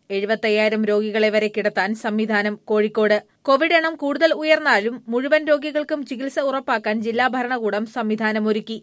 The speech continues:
സർക്കാർ, സ്വകാര്യ മേഖലകളിലെ പരമാവധി ശേഷി ഉപയോഗപ്പെടുത്താതെ തന്നെ നിലവിലുള്ള സാഹചര്യം നേരിടാനുള്ള ചികിത്സാ സംവിധാനം സജ്ജമാക്കിയിട്ടുണ്ടെന്ന് ജില്ലാ കളക്ടർ എസ് സാംബശിവ റാവു വ്യക്തമാക്കി. ഐ സി യു, വെന്റിലേറ്റർ,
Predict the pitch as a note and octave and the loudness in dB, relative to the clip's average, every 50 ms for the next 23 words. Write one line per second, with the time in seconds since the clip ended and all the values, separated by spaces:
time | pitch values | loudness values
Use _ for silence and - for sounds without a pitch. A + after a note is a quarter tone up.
0 | _ _ _ - A#3 G#3+ G#3+ G#3+ A3+ G#3+ A3 A3 - A3+ G#3+ G3 G#3 G#3+ G#3+ G#3+ | _ _ _ 0 0 0 0 2 0 0 0 0 -2 -4 0 2 2 2 2 2
1 | G#3 G3+ G3+ - A#3 A3 G#3+ G#3 G#3 F#3 F3+ G#3 G#3+ G#3+ A3 G#3 G#3+ G#3+ A3 A3+ | 0 0 -4 -2 -4 -4 -2 -2 -2 0 0 -2 -2 -2 0 0 0 0 0 -2
2 | A3+ A#3 A3+ A3+ A3+ A3 - G#3+ G#3 G#3 - A3+ G3+ F#3+ G#3+ A3 A3 G#3+ A3+ A3 | -2 -2 -2 -4 -6 -4 -2 -2 -2 -2 -4 -10 -4 -2 0 0 0 -2 -4 -4
3 | B3 A3 G#3+ G#3+ A#3 G3+ F3+ E3 F#3 A3 A#3 _ - G#3+ G#3 G3+ G3 G#3+ G#3+ G#3+ | -4 -4 -4 0 0 0 0 0 -4 -8 -6 _ -2 0 0 0 -2 -2 0 0
4 | G#3 A3 A3 A#3 A#3 A3+ A3+ A#3 A3+ B3+ A3+ A3 A#3+ A3+ A3+ A3+ A#3 A3+ A3 G#3+ | 0 0 0 2 2 2 2 2 2 2 0 0 0 -2 -2 -2 -2 0 0 0
5 | G#3+ G#3+ G3+ A3 A3 A#3 A3+ A3 A3 G3+ G#3+ A3 A3 - G#3+ G#3 A3 G#3+ - B3 | 0 0 0 0 0 0 0 0 0 -2 -2 -2 0 0 0 0 0 0 0 -2
6 | A#3 A#3 B3 A3+ A3+ A3+ A3 A3+ A3+ A#3 A3+ A3 B3 G#3+ G3+ F#3 A3+ A3 A3+ A3+ | 0 0 -2 -4 -2 -2 -2 -2 -2 -4 -6 -4 -4 -4 -2 -2 -2 -2 -2 -4
7 | A3 A3+ A#3 A3+ A3+ A3+ G#3 G3 F3+ F#3+ G#3 F#3+ G#3+ G3+ G#3+ A3 A#3 A3+ A#3 A3+ | -4 -4 -8 -6 -4 -4 -4 -4 -4 -4 -4 -4 -2 -2 0 -2 -2 -2 -2 -4
8 | A3+ G#3+ - A3+ - - G3+ A3 A3 - - G#3+ G#3 G#3 G#3+ A#3 A#3 - A#3 A#3 | -4 -4 -6 -10 -8 -6 -6 -8 -8 -6 -4 -4 -2 -2 -4 -6 -6 -4 -2 0
9 | A3+ G#3+ F#3 F3+ G3+ G#3+ A3 G#3+ G#3 - A3+ G#3+ G#3+ G#3+ G#3 - A3+ A3 - _ | 0 0 0 0 0 -2 -2 -4 -4 -4 -4 -2 -2 -2 -2 -4 -12 -12 -12 _
10 | _ _ A#3 B3 C4 B3+ - D4+ D4 D#4 D#4+ D4 C#4 C4+ B3+ C#4 C#4 C#4 C#4 C#4+ | _ _ 0 0 0 0 -2 -4 -4 -2 0 0 -2 -2 0 0 0 0 0 -2
11 | C#4+ | -4